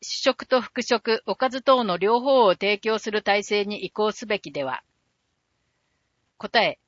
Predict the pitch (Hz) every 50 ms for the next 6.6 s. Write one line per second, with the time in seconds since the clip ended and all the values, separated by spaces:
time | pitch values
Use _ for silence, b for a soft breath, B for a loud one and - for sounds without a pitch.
0 | _ _ _ _ _ _ - 165 262 302 294 277 254 233 226 220 220 214 220 226
1 | 220 226 220 202 185 175 - - - - 247 240 - - _ 247 226 - - -
2 | 247 - 240 220 - 226 220 214 - - 208 208 202 - - 202 202 196 190 185
3 | 190 180 - _ - - - 254 269 240 277 277 277 262 262 254 - - - -
4 | 262 247 240 - - 185 180 175 165 160 165 190 208 233 254 262 262 226 220 208
5 | 185 180 175 170 160 - 190 196 - - 202 190 185 180 170 151 - - 160 151
6 | 180 185 185 180 - 170 156 151 147 - 107 _